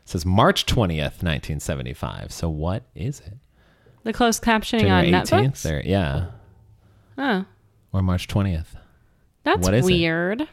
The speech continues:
Speaker 1: Is she a divisional, r-, no, conference playoffs baby, or a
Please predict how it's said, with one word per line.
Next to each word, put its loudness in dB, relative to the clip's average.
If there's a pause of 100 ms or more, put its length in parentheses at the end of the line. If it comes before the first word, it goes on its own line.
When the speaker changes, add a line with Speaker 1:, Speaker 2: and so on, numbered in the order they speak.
(880)
Speaker 1:
Is -14
she -2
a -2 (680)
divisional, 4 (1080)
r-, -6 (120)
no, -4
conference -2 (280)
playoffs 2
baby, 2
or 2
a 2